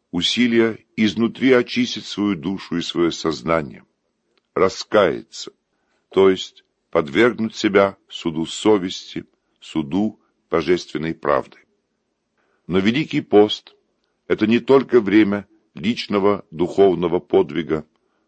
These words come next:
сколь малым он бы ни был. Это время тоже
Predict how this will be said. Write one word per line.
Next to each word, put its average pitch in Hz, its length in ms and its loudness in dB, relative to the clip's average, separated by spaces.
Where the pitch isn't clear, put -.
сколь 85 420 2
малым 92 540 2
он 76 160 -6
бы 71 140 -8
ни 78 160 -4
был. - 220 -14
Это 90 200 0
время 123 320 2
тоже 120 480 2